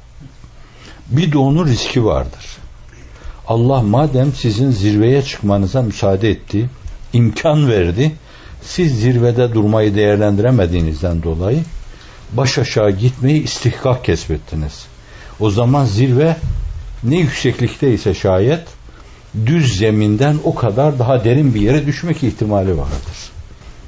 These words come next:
Evet, bu İhlas Kulesi'nin başından düşenlerin derin bir çukura düşmek ihtimali vardır. Bu çok zordur. Yani kıdem bir yönüyle insanın aleyhinde işler.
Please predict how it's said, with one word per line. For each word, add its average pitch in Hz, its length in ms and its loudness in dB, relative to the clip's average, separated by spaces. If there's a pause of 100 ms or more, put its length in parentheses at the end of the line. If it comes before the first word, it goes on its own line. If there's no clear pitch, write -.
(340)
Evet, 85 240 -2 (240)
bu 143 360 0 (240)
İhlas 117 480 0
Kulesi'nin 107 720 0
başından 95 640 0
düşenlerin 92 800 -2
derin 101 400 0
bir 87 80 -2
çukura 101 400 -4
düşmek 127 380 -4
ihtimali 85 480 -6
vardır. 69 320 -10 (600)
Bu 175 100 0
çok - 260 -6
zordur. 98 460 0 (1160)
Yani 143 400 2 (480)
kıdem 175 520 2
bir 170 100 2
yönüyle 156 440 4
insanın 147 460 2
aleyhinde 120 480 4
işler. 78 420 -4